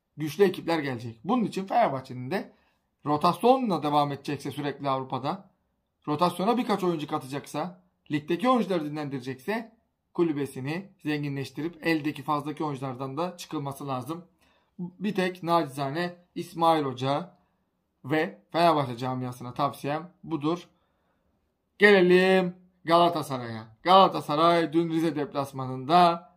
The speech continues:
bir sıfırlık skorla kazandı. Bu sene Okan Hoca'nın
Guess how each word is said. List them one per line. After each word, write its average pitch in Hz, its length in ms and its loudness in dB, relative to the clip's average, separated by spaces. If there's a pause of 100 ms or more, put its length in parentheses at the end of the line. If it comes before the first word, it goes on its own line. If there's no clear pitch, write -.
(120)
bir 190 180 8
sıfırlık 143 440 -6
skorla 151 540 0
kazandı. 135 720 -2 (680)
Bu 208 120 2
sene 175 360 2
Okan 175 300 4
Hoca'nın 170 540 0